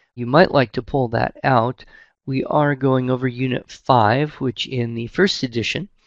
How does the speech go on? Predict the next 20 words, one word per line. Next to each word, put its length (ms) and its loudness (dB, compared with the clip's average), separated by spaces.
was 100 -8
on 220 -2
pages 420 0
forty-seven 600 -2
to 80 -4
fifty-two 880 -4
and 440 -6
also 340 -8
eleven 320 -6
to 60 -6
thirteen 440 -6
in 80 -6
the 100 -8
tips 340 -6
and 200 -10
tricks. 640 -4
Hopefully, 800 4
most 340 0
of 120 -10
you, 320 2